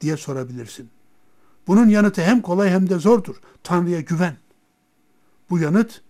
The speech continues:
sen kaygılar içindeysen basit gelebilir ama yine de yükünü Tanrı'ya ver ve ona güven diyeceğiz. Çünkü Rabbe güvenenleri Rab asla sarsılmaya bırakmaz. Rabbe güvenmeliyiz.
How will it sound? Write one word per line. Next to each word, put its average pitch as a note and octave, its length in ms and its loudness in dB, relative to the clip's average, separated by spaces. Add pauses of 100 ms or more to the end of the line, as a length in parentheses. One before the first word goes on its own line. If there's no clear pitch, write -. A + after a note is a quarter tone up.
(200)
sen G3 300 0
kaygılar D#3 500 -2
içindeysen D#3+ 680 -4 (480)
basit - 440 -4
gelebilir A#2+ 460 -8
ama F3+ 260 0 (240)
yine A3 240 4
de G#3 60 0
yükünü E3 540 -2
Tanrı'ya D#3+ 500 -4
ver - 260 -16 (300)
ve B2+ 120 -10 (120)
ona C3+ 240 -8
güven C3 400 -8
diyeceğiz. A2 560 -20
Çünkü G3 360 -2 (320)
Rabbe F3 340 0
güvenenleri F#3+ 760 2
Rab G3 200 4 (100)
asla G3 560 0
sarsılmaya E3 720 -4
bırakmaz. D#3 520 -8 (840)
Rabbe E3+ 400 0
güvenmeliyiz. E3+ 880 -2